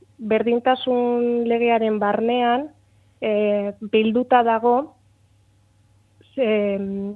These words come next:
gizon hauen, edo, bueno, gi-, sozialki, <clears throat> sexu-, sexuaren edo zer den horren eraikuntza aldatzeko plan estrategiko bat egin behar dela, hori biltzen du legeak.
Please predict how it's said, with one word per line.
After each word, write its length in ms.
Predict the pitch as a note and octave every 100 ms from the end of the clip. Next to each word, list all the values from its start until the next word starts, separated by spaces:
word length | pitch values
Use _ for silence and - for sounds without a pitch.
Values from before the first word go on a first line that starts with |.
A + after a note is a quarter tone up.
| G3+
gizon 420 | A3 G#3+ B3 B3+
hauen, 480 | B3+ A#3 A#3+ A#3 A3
edo, 260 | G#3+ G#3
bueno, 220 | G#3 G#3+ G3+
gi-, 180 | G3+ A3+ _ _ _ - A#3+
sozialki, 840 | - A3+ A3 B3+ C4 C4+ C4+ F#3+ F3+ _ _ _ - - _ -
<clears throat> 1080 | - D#4+ C4 C4 _ - - - - - -
sexu-, 840 | A#3 - - B3 B3 A#3+ A#3 A3+ - _ _ _ _ _ _ _ -
sexuaren 1000 | A3+ - B3+ A#3+ A#3+ A#3 A#3+ A#3+ A3 -
edo 280 | A#3 G#3 G3+ -
zer 240 | A#3+ A3+
den 220 | A3 A#3 A#3
horren 440 | A3+ A#3 A#3+ G#3+
eraikuntza 880 | - A3 A3 A3 A#3+ A#3 A3+ - A#3+ G3 - _ _ _ _ _ _ _ _ _ _ -
aldatzeko 880 | A#3+ G#3 A3 A3+ - B3 - B3 B3+ D#4 - _ _ _
plan 240 | A#3+ A#3 A#3+
estrategiko 640 | A3 G#3+ A3 A3 A#3 -
bat 220 | G3+ G3 G3+
egin 300 | G3+ G#3 G#3
behar 240 | G3 G3
dela, 320 | G3 G#3+ G#3 G3
hori 200 | G#3+ A#3
biltzen 460 | A3+ A3+ - G3+ F#3+
du 100 | G3
legeak. 560 | F#3+ G3 G3+ F#3 F#3+